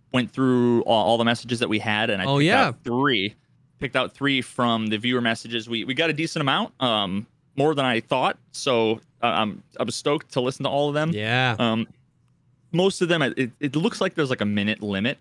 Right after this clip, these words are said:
Speaker 1: is my guess. So being a minute long, um, that, that can get, you know, potentially kind of lengthy. There's only so much time we have when I fucking
Speaker 2: Yeah.
Speaker 1: ramble on like an idiot for an hour and a half. Um,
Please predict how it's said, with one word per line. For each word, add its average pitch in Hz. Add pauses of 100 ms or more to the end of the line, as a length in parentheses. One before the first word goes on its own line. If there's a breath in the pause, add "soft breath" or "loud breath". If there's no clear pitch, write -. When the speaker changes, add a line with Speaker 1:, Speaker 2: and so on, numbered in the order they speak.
(140)
Speaker 1:
is 117
my 123
guess. 143 (380 soft breath)
So 143
being 170
a 147
minute 151
long, 151 (100)
um, 107 (960)
that, 139
that 156
can 143
get, 135 (240)
you 143
know, 104
potentially 143
kind 131
of 110
lengthy. 123
There's 123
only 156
so 156
much 143
time 156
we 113
have 170
when 131
I 123
fucking 113
Speaker 2:
Yeah. 110
Speaker 1:
ramble 113
on 117
like 104
an 117
idiot 131
for 123
an 123
hour 117
and 117
a -
half. 120 (460)
Um, 98